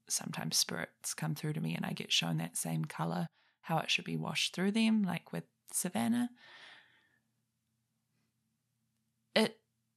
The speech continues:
I've, I've just never questioned it. It feels very true and very authentic, and I can feel it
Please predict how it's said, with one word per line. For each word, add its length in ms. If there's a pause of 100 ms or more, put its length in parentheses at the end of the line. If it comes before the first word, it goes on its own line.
(120)
I've, 300 (760)
I've 220
just 240
never 240
questioned 500
it. 140
It 160
feels 500
very 380
true 680
and 200
very 240
authentic, 1040
and 600 (1700)
I 160
can 320
feel 960
it 140